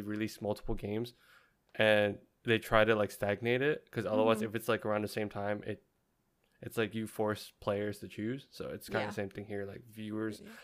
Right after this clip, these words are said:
Speaker 1: I don't, well, I think this one, to me, though, I think it would've been okay if they kept it the same, too. Because in all honesty, it's just one show. I,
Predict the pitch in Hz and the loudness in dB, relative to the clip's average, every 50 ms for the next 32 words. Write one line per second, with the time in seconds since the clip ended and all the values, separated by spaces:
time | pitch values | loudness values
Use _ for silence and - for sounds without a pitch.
0 | - - - 240 - - 247 226 - - 165 180 - - - 180 196 214 196 196 | -10 4 10 10 12 12 10 6 6 6 6 6 8 8 6 6 6 4 2 2
1 | 190 185 - 208 202 165 - - 185 180 202 233 269 262 240 220 196 175 156 - | 0 0 2 2 2 2 2 4 4 4 4 4 4 4 4 6 6 6 6 6
2 | 139 147 160 180 151 156 143 - - - 151 147 143 131 135 123 - - - - | 2 0 0 0 0 0 -2 -4 -4 -2 -2 0 0 0 -2 -2 -4 -4 -4 -2
3 | 123 120 117 - - 113 113 127 139 165 170 - _ _ - 120 117 - 110 - | -2 -2 -2 -4 -2 0 0 2 0 0 -4 -6 _ _ 0 0 2 2 2 2
4 | - - 113 110 - 104 98 - - 107 98 - - - - - - - _ _ | 4 2 2 2 2 -2 -4 -4 -6 -6 -6 -8 -8 -10 -10 -10 -10 -16 _ _
5 | _ _ - - - - _ - 135 135 - 156 147 139 - - 139 135 139 143 | _ _ -20 -20 -20 -18 _ -2 0 0 4 4 4 4 2 0 0 2 4 4
6 | 151 120 110 139 143 143 143 131 - - 127 - - 135 131 - - - 135 117 | 4 6 6 6 6 6 4 0 -2 -4 -6 -2 0 0 0 0 0 -4 -4 -4
7 | - - 117 120 120 120 110 - - - 107 110 120 127 - - - 143 147 | -2 2 4 6 6 6 4 0 0 4 4 6 4 4 2 0 0 0 0